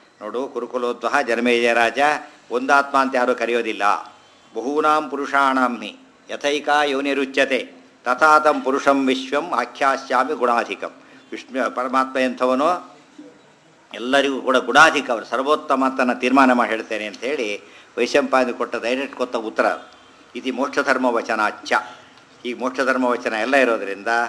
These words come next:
ಮಹಾತಾತ್ಪರ್ಯ ಎಂದೂ ಕೂಡ ಇಲ್ಲ ಆಗ್ಲಿಕ್ಕೆ ಸಾಧ್ಯ ಇಲ್ಲ, ಜೀವೇಶ್ವರ ಐಕ್ಯದಲ್ಲಿ ಆಗ್ಲಿಕ್ಕೆ ಸಾಧ್ಯ ಇಲ್ಲ ಅಂತ ಹೇಳ್ತಾರೆ. ಇನ್ನೂ ಮುಗಿಸಿಲ್ಲ, ಇನ್ನೂ ಸ್ವಲ್ಪ ಇದೆ, ಅದಿಷ್ಟು ಕೂಡ ನಾಳೆ ನೋಡೋಣ. ನಾಳೆ ಪಾಠ ಇರೋದಿಲ್ಲ, ದ್ವಾದಶಿ ನಾಡಿದ್ದು,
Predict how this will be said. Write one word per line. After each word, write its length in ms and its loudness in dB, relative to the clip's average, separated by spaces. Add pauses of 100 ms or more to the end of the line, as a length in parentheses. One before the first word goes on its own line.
(280)
ಮಹಾತಾತ್ಪರ್ಯ 720 2
ಎಂದೂ 200 -2
ಕೂಡ 140 -6
ಇಲ್ಲ 220 -2
ಆಗ್ಲಿಕ್ಕೆ 320 0
ಸಾಧ್ಯ 260 -2
ಇಲ್ಲ, 200 -2 (840)
ಜೀವೇಶ್ವರ 440 0
ಐಕ್ಯದಲ್ಲಿ 400 -2
ಆಗ್ಲಿಕ್ಕೆ 220 -2
ಸಾಧ್ಯ 240 -2
ಇಲ್ಲ 140 -4
ಅಂತ 140 -2
ಹೇಳ್ತಾರೆ. 460 -6
ಇನ್ನೂ 480 -12
ಮುಗಿಸಿಲ್ಲ, 520 -6 (320)
ಇನ್ನೂ 140 -4
ಸ್ವಲ್ಪ 260 -6
ಇದೆ, 280 -6 (400)
ಅದಿಷ್ಟು 320 -12
ಕೂಡ 160 -4
ನಾಳೆ 260 -2
ನೋಡೋಣ. 280 -12 (260)
ನಾಳೆ 440 2
ಪಾಠ 240 -2
ಇರೋದಿಲ್ಲ, 340 -2
ದ್ವಾದಶಿ 640 -6 (400)
ನಾಡಿದ್ದು, 320 0